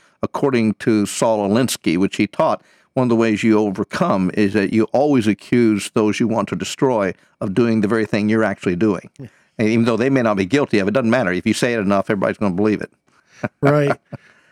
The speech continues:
Speaker 2: So I'm wondering, uh, you spoke a little bit about America being sheltered from what the rest of the world has been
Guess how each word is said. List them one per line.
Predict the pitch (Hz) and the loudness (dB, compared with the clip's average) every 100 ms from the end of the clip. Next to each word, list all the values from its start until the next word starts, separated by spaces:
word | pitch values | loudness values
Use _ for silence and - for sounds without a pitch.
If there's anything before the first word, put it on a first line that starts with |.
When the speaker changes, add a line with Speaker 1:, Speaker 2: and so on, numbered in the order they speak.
| _ | _
Speaker 2:
So | - 208 190 175 | 0 2 2 2
I'm | 180 185 | 2 4
wondering, | 214 254 170 156 147 - | 4 4 4 2 0 0
uh, | 160 151 | 2 2
you | 156 175 | 2 2
spoke | - 190 175 | 2 0 2
a | 160 | 2
little | 190 175 | 2 2
bit | 156 | 2
about | 143 143 139 - | 2 0 -2 0
America | 170 170 180 175 | 2 2 2 0
being | 147 143 | 0 0
sheltered | 123 147 139 123 - | 0 -2 0 -2 -2
from | 131 | -2
what | 127 127 | -2 -2
the | |
rest | 120 135 - | -2 -2 -2
of | 113 | -4
the | 117 | -2
world | 123 117 | 0 0
has | 107 | -2
been | 120 120 | -2 -2